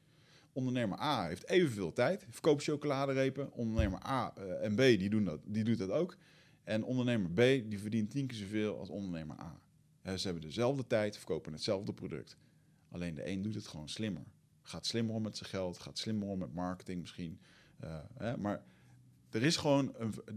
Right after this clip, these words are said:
je kan gewoon succesvol ondernemen. Je kan daar gewoon een beslissing in maken. En daarvoor moet je een bepaalde strategie hanteren. En één ding daarvan is dat je stuurt op winst.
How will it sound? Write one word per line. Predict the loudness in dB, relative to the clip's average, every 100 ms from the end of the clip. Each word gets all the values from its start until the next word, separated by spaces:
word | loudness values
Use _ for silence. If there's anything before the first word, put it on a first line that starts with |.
| -4
je | -2
kan | 0 0 0
gewoon | 0 -2 -4 -16 -20
succesvol | -10 -4 -2 2 0 0 -4
ondernemen. | -2 -2 0 0 0 0 -4 -8 -16 -20 -20 -16
Je | -8
kan | -2 0
daar | 0
gewoon | 0 -2
een | 0
beslissing | 0 2 2 2 -2
in | -4
maken. | -6 -10 -10 -4
En |
daarvoor | 0 0 0 -2
moet | 0 0
je | -2
een | -2
bepaalde | -2 0 0 0
strategie | -4 -4 -4 -4 -4 -2 -2
hanteren. | -2 -6 -2 -2 -2 -6
En | -10
één | -2 0 2
ding | 2 2
daarvan | -2 -2 -2
is | -4 -6
dat | -8
je | -8
stuurt | -4 -2 -2
op | -2 -4
winst. | -4 -4 -10 -12